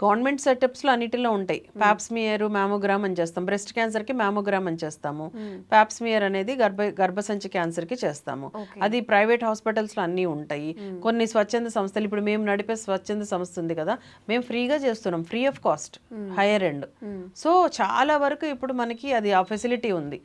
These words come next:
Speaker 2: మ్మ్.
Speaker 1: So అది యుటిలైజ్ చేసుకోవాలి.
Speaker 2: ఓకే.
Speaker 1: భయపడతారు,
Speaker 2: మ్మ్.
Speaker 1: "ఆ, మేము అక్కడికి వెళ్ళి తీయడమా, నొప్పి,
Speaker 2: మ్మ్.
Speaker 1: భయం అనమాట, అమ్మో,
Speaker 2: మ్మ్.
Speaker 1: మా క్యాన్సర్ ఉంటుందని చెప్తారేమోనని." అంటే
Speaker 2: మ్మ్.
Speaker 1: అక్కడ
Speaker 2: ముందుగానే భయం,
Speaker 1: భయానికి,
Speaker 2: భయపడడం.
Speaker 1: మాకు
Speaker 2: మ్మ్.
Speaker 1: ఏముంటుందో అని భయానికి అలాగా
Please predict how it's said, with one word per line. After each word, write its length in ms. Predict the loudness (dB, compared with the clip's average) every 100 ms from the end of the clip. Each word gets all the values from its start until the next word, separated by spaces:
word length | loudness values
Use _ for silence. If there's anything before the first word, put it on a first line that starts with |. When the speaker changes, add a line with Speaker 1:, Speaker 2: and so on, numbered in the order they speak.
| -12
Speaker 2:
మ్మ్. 240 | -10 -8
Speaker 1:
So 120 | 0
అది 160 | 2 2
యుటిలైజ్ 480 | -2 -2 -2 -2 -2
చేసుకోవాలి. 600 | -4 -2 0 2 0 -4 -12 -14
Speaker 2:
ఓకే. 180 | -4 4
Speaker 1:
భయపడతారు, 720 | 6 6 2 0 2 0 -2 -10 -14
Speaker 2:
మ్మ్. 160 | -6
Speaker 1:
"ఆ, 160 | -2 0 0
మేము 0 | 0 -2
అక్కడికి 320 | -2 -4 -4
వెళ్ళి 140 | -4
తీయడమా, 640 | -4 -2 0 0 -2 -4 -6 -16 -20 -8
నొప్పి, 680 | -2 -2 -2 -4 -2 0 -2 -8
Speaker 2:
మ్మ్. 260 | -12 -8
Speaker 1:
భయం 320 | 2 6 6 4
అనమాట, 420 | 0 0 -2 -2
అమ్మో, 240 | -2 -2
Speaker 2:
మ్మ్. 100 | 0
Speaker 1:
మా 100 | 0
క్యాన్సర్ 420 | 0 -2 -2 -2
ఉంటుందని 340 | -4 -2 -2 -2
చెప్తారేమోనని." 800 | -6 -4 -2 0 -2 -4 -6 -4
అంటే 240 | 0 2 2
Speaker 2:
మ్మ్. 140 | 0 -18 -20 -18 -6
Speaker 1:
అక్కడ 200 | 0 6
Speaker 2:
ముందుగానే 380 | 8 8 4 2
భయం, 460 | -2 -4 -4 -2 2
Speaker 1:
భయానికి, 680 | 6 8 6 6 2 2
Speaker 2:
భయపడడం. 240 | 0 0 -2
Speaker 1:
మాకు 160 | -2
Speaker 2:
మ్మ్. 100 | 0
Speaker 1:
ఏముంటుందో 480 | 0 2 0 2 4
అని 140 | 2
భయానికి 540 | 2 2 4 2 0 0
అలాగా 320 | 0 0 -2